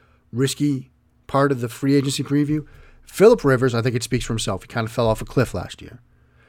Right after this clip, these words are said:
Brandon Scherff, for some of the reasons I outlined. Hunter Henry, although I identified him as the guy the Patriots need to go after,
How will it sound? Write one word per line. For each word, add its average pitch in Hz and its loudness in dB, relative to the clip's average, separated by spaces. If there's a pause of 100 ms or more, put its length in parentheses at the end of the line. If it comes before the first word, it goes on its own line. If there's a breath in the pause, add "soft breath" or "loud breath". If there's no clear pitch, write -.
(180)
Brandon 139 0
Scherff, 139 4
for 127 -6
some 135 -2
of 127 -2
the 127 4
reasons 117 0
I 117 4
outlined. 120 0 (460)
Hunter 175 2
Henry, 180 4
although 139 4
I 143 4
identified 151 2
him 139 0
as 139 0
the 147 0
guy 135 4
the 123 -4
Patriots 135 -2
need 135 -2
to 123 -8
go 147 2
after, 117 -2